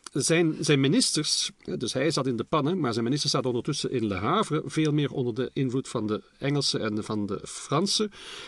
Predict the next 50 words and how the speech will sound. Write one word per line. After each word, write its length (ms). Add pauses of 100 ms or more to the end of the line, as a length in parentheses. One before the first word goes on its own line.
Eh, 280
veel 320
meer 180
op 160
de 80
lijn 420
van 400
we 120
moeten 320
de 100
Duitsers 440
overwinnen, 640 (260)
eh, 420
jusqu'au 460
bout 200
moeten 240
we 80
gaan, 360
we 80
mogen, 600
eh, 140
eh, 580
ze 80
hebben 180
ons 80
die 120
oorlog 280
aangedaan 580
ten 160
onrechte, 360
we 80
moeten 260
ze 120
terugslaan, 580
eh, 420
we 60
moeten 200
dat 120
hier 200
winnen. 240
Wel, 120
dat 120
was 140
een 60
heel 140
andere 240
lijn. 340 (340)
En 180
dus, 300
eh, 120